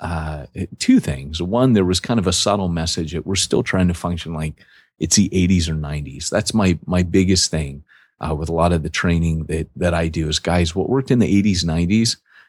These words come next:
isn't gonna work today." A lot of the guys who planted twenty, thirty years ago could not plant in today's environment unless they let go of everything they knew and grabbed hold of the Holy Spirit and maybe, you know, rediscovered what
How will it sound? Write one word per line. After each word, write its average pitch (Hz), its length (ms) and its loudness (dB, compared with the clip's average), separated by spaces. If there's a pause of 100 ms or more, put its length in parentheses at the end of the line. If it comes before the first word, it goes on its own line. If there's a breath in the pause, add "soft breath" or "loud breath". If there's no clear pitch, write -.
(140)
isn't 147 240 4
gonna 107 160 4
work 92 240 -2
today." 78 280 -8
A - 80 -18
lot 104 200 0
of 120 80 4
the 107 60 0
guys 101 260 2
who 95 80 -2
planted 95 400 -2
twenty, 98 300 2
thirty 92 300 2
years 80 300 2
ago 73 420 -4 (380 soft breath)
could - 320 2
not 95 300 2
plant 85 480 -2
in 90 160 0
today's 82 400 -2
environment 76 640 -8 (120)
unless 85 500 0 (360 soft breath)
they 98 140 6
let 95 180 4
go 95 140 4
of 80 160 -2
everything 110 420 2
they 110 120 4
knew 78 380 -4 (120)
and 82 100 -6
grabbed 80 320 -2
hold 85 160 0
of 82 80 -2
the 78 80 -4
Holy 80 260 -2
Spirit 71 480 -6 (520 soft breath)
and 76 540 0
maybe, 92 920 4 (440)
you 95 120 4
know, 73 380 -2
rediscovered 90 760 2
what 78 180 -4